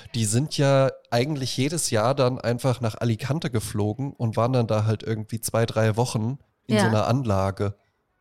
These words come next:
Speaker 1: Und das
Speaker 2: Ah, ja.
Speaker 1: finde ich, äh, krass. Also das, das
Speaker 2: Ja, das
Speaker 1: kö-,
Speaker 2: kann ich so
Speaker 1: das
Speaker 2: auch
Speaker 1: würde mir
Speaker 2: nicht.
Speaker 1: nach zwei Wochen schon, also zwei Wochen wären schon sehr, sehr,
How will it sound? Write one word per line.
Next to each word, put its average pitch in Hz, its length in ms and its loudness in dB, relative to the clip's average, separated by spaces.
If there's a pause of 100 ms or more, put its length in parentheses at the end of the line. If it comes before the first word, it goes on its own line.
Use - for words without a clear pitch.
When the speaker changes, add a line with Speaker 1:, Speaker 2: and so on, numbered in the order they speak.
Speaker 1:
Und - 160 -6
das 190 140 4
Speaker 2:
Ah, 214 40 4
ja. 233 80 2
Speaker 1:
finde 127 180 2
ich, - 400 -8
äh, 113 240 2 (560)
krass. - 560 -2
Also 113 180 -2
das, - 520 -2 (180)
das 220 160 0
Speaker 2:
Ja, 226 260 8
das 247 120 4
Speaker 1:
kö-, - 40 0
Speaker 2:
kann 269 180 4
ich 269 120 0
so - 80 2
Speaker 1:
das 165 100 6
Speaker 2:
auch 226 60 8
Speaker 1:
würde 165 120 6
mir 160 100 6
Speaker 2:
nicht. 160 80 4
Speaker 1:
nach 139 120 4
zwei 147 320 2
Wochen 156 240 0
schon, 143 260 -2
also 127 160 -2
zwei 156 300 2
Wochen 143 300 0
wären 127 160 0
schon 120 260 -4
sehr, 123 320 -2
sehr, 104 360 -4